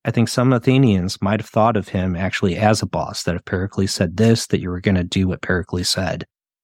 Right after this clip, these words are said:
Rome had different leaders at different times, that even if they weren't formally a dictator, people were listening to them differently than they would to other people, that they might assume that they were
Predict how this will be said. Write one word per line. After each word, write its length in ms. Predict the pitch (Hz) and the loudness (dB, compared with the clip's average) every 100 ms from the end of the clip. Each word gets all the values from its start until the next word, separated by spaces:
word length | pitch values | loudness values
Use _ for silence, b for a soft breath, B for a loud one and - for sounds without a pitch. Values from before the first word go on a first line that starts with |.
| _ | _
Rome 360 | - 101 110 110 | -4 0 4 2
had 180 | 107 101 | 2 0
different 320 | 104 107 82 | 0 -2 -2
leaders 400 | 101 101 98 - | 0 0 0 -2
at 80 | 82 | -4
different 320 | 92 87 - | -6 -6 -10
times, 640 | - 117 120 113 113 - - _ _ _ - | -2 0 4 4 2 0 -6 _ _ _ -2
that 340 | 107 101 98 - _ | 2 2 0 -6 _
even 240 | 117 117 123 | 0 2 2
if 120 | 113 | 2
they 120 | 110 | 0
weren't 280 | 104 113 113 | 0 0 -2
formally 520 | - 110 107 104 101 | -6 -2 0 2 2
a 60 | 92 | 0
dictator, 680 | 110 - - 90 87 85 - _ _ _ | -2 -4 -4 -2 -2 -6 -10 _ _ _
people 300 | - 104 107 | -2 0 0
were 200 | 101 104 | 0 0
listening 420 | 101 107 - 98 95 | 2 0 2 0 0
to 120 | 101 | 0
them 300 | 95 95 90 - | 0 2 0 0
differently 880 | 110 104 110 92 - 92 85 85 - _ _ - | -2 2 0 0 -4 -6 -4 -6 -10 _ _ 0
than 120 | 101 | 2
they 120 | 92 | 2
would 220 | 90 95 | 2 0
to 100 | 90 | 0
other 220 | 87 107 95 | 2 2 2
people, 320 | 92 87 82 | -2 -6 -6
that 160 | 85 | -6
they 80 | - | -4
might 220 | 90 90 | -2 -2
assume 360 | 87 - 101 95 | -4 -2 0 0
that 160 | 90 - | 0 -4
they 100 | 90 | -4
were 380 | 87 87 87 | -4 -4 -4